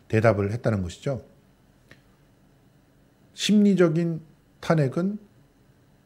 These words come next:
시작됐을 뿐 아니라 탄핵의 불길이 심리적으로는 거세게 타오르고 있는 상황이다. 이렇게 볼 수가 있는 것이고요. 지금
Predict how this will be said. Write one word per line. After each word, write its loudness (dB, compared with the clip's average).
시작됐을 -2
뿐 -4
아니라 -4
탄핵의 2
불길이 0
심리적으로는 2
거세게 -2
타오르고 2
있는 -2
상황이다. -10
이렇게 -2
볼 -4
수가 -8
있는 -6
것이고요. -10
지금 0